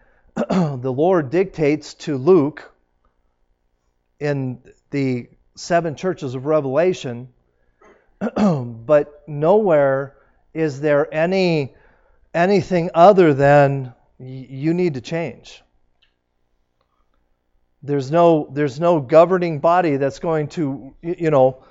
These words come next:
other than God removing the candlestick, as, as the Scripture says.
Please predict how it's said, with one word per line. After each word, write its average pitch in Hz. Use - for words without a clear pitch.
other 151
than 139
God 143
removing 143
the 120
candlestick, 135
as, 127
as 131
the 120
Scripture 170
says. 120